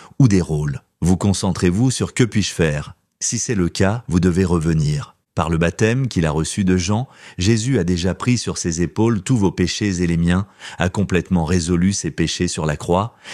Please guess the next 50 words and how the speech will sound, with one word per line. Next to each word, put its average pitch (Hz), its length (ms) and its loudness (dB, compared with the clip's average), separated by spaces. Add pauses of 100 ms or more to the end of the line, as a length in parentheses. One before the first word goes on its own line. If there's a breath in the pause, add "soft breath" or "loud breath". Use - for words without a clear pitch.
(140 loud breath)
et 101 100 4
a 98 60 2
accompli 110 480 0
le 92 80 4
salut 95 340 0
par 82 200 -2
la 80 100 0
résurrection 87 600 -2
des 78 120 0
morts. 67 480 -6 (160)
Le 85 120 2
Saint-Esprit 98 640 -2
habite 90 360 0
en 80 80 -2
ceux - 160 -4
qui 90 160 -4
croient 80 320 -4
en 78 40 -4
cet 76 220 -6
évangile. 76 680 -4 (280)
Et 87 100 4
ce 85 140 -4
Saint-Esprit 85 600 -4
donne 80 200 0
des 82 140 2
dons 92 240 2
à 78 60 0
chaque - 280 -6
personne 110 480 -2
pour 78 180 -4
édifier 85 380 0
l'Église. 73 580 -2 (380)
Maintenant, 110 560 2
nous 92 120 0
devons 87 340 2
vivre 101 360 0
pour 80 220 -2
la 71 100 -4
prédication 87 640 -2
de 85 100 0
cet - 280 -4
évangile. 78 640 -4 (280)
Nous 98 160 6
ne 101 120 6
devons 98 320 0
pas 101 200 0
nous 90 120 2
vanter 82 380 0
des 82 160 2
dons, 98 320 0